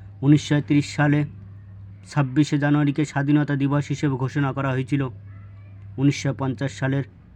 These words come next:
ছাব্বিশে জানুয়ারিতে কার্যকর করা হলো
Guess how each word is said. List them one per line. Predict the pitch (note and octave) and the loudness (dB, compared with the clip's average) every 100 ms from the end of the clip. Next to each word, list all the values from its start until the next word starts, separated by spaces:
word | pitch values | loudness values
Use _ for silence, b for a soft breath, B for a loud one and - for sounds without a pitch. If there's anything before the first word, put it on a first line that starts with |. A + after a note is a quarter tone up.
| - - - | -20 -20 -10
ছাব্বিশে | - B2 A#2 C#3 C3+ | -6 -4 -2 -4 -4
জানুয়ারিতে | C3 C3 C3+ C3+ | -4 -4 -4 -4
কার্যকর | C3+ B2+ A2 C3+ C3 A#2+ | -4 -4 -4 -4 -4 -4
করা | B2+ B2+ | -4 -4
হলো | B2 B2+ | -4 -4